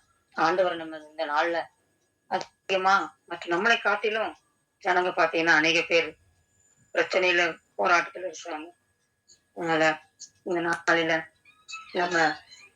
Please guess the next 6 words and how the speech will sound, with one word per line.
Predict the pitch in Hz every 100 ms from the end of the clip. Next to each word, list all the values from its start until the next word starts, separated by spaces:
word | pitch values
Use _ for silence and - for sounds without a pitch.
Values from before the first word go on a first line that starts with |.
| _ -
தேவ | 196 185
பிள்ளைகளாகிய | 180 180 180 175 175 180 185
நம்ம | 170 160 165 160 - _ _ _ - - _ _
மற்றவர்களுக்கு | 185 185 202 190 185 208 160 - _ _ _ _ _ _ -
ஆறுதல் | 202 208 214 220 -
தருகிற | 185 175